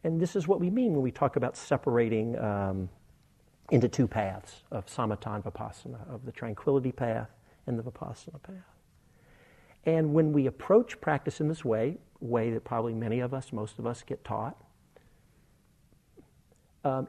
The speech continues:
it does, uh, it leads to certain ways of practicing, and it leads to certain views around the role of samadhi. There's a, other approaches, too, that we could take. Some approaches, and some of you may practice in this way,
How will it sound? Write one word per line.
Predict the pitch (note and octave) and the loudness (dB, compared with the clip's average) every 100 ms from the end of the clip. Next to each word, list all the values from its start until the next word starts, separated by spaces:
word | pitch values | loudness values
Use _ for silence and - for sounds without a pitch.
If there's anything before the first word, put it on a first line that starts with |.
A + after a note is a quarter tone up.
| - | 0
it | D3+ - | 0 2
does, | C#3 C#3 D#3 D3+ - - _ _ _ - | 6 6 6 2 -4 -16 _ _ _ -8
uh, | - | 0
it | D3 D3 | 2 6
leads | D3 F3+ - | 6 6 2
to | |
certain | D3 - D3+ D3 | 0 4 4 6
ways | C#3 C3 - | 6 6 2
of | - | -4
practicing, | A#3+ D4 - C#3 - B2 D#3 - - - - - | -2 -2 -4 -6 -6 -10 -12 -18 -20 -20 -8 0
and | D3+ D#3+ | 4 4
it | - | 4
leads | C#3 C3+ | 2 2
to | C#3 | -4
certain | - B2+ C3+ | -2 -2 -2
views | G#2+ A#2 A#2+ A#2+ | -2 0 0 0
around | A#2 G#2 | -2 -2
the | G#2 | -2
role | A2 G2+ G2 | 0 0 -2
of | G2+ | -6
samadhi. | - A2+ G#2 D3 - _ _ _ _ _ _ _ _ _ _ _ _ _ - - _ | -12 -12 -12 -14 -18 _ _ _ _ _ _ _ _ _ _ _ _ _ -20 -20 _
There's | G#3 G3 | 0 0
a, | F#3+ - | -2 0
other | C#4 F4 | 0 2
approaches, | B2+ - A2+ - A#2 - | -2 -2 -6 -6 -14 -6
too, | A3+ - A#2 | -2 -2 -4
that | - | -4
we | A2 | -4
could | A2 | -6
take. | - B2+ G#2+ - - | -4 -4 -4 -10 -20
Some | - - B2+ | -6 0 2
approaches, | C#3 - C3+ B2 C3 B2+ - | 2 2 0 2 0 -2 -4
and | A#2 | -6
some | - B2 | -2 0
of | |
you | B2 | 0
may | B2+ B2+ | 0 0
practice | - E3 - - | 0 -2 -4 -6
in | B2 | -4
this | G#2+ - | -4 -6
way, | B2 A#2 C3+ | -6 -6 -8